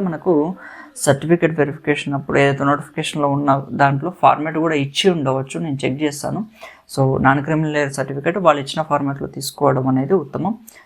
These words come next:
So, నాన్ క్రీమీ లేయర్ సర్టిఫికెట్ కూడా మనకు ఏదైతే అందులో ఒకసారి ఫార్మాట్ చెక్ చేసి మనకి, ఆ, మీ సేవలో వచ్చే ఫార్మాట్, అక్కడ ఇచ్చిన ఫార్మాట్ ఒకటే అయితే ఓకే. So, దాదాపుగా ఒకటే ఉంటుంది. So, నాన్ క్రీమీ లేయర్ సర్టిఫికెట్ అయితే మ్యాక్సిమం నైంటీ నైన్ పర్సెంట్ మనకు అడుగుతారు. So,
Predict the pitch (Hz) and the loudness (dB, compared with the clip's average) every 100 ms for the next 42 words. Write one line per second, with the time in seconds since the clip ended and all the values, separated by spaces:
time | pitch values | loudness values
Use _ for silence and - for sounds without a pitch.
0 | - 139 127 127 131 139 135 139 139 131 | -6 2 2 2 0 0 0 0 -4 -6
1 | - 135 120 131 147 240 - - - _ | -6 -6 -4 -2 0 -2 -4 -20 -20 _
2 | 135 127 123 127 127 139 - 135 135 135 | -2 2 2 2 2 -2 2 2 2 0
3 | 131 - 135 - 131 151 143 143 135 139 | 0 -2 -2 4 4 2 -2 -2 0 0
4 | 139 190 160 131 131 - - - 135 131 | 2 0 2 -2 -4 -8 -10 0 2 4
5 | 131 131 - 143 143 147 147 147 147 143 | 2 -4 -2 2 2 4 2 0 -2 0
6 | 139 139 160 180 156 135 139 131 143 139 | 0 0 -2 -2 -2 -4 -6 -4 -2 0
7 | 139 139 - 143 139 139 156 147 139 202 | 0 0 -2 2 0 2 -2 -2 -2 -2
8 | - _ - _ - 131 131 131 135 147 | -4 _ -20 _ 0 2 2 4 4 2
9 | 143 170 139 147 160 147 143 160 247 - | 4 2 2 2 2 0 -4 -2 -4 -8
10 | - - - 131 127 - - 143 139 143 | -20 -16 -2 0 0 -4 0 4 4 2
11 | 160 156 143 139 139 143 139 139 185 151 | 0 0 -2 -2 -2 -2 -4 -2 -2 -2
12 | 135 135 131 131 139 135 135 135 170 160 | -2 -2 -4 -4 -4 -4 -2 -2 -2 -6
13 | 139 139 135 135 135 185 | -2 0 0 0 0 0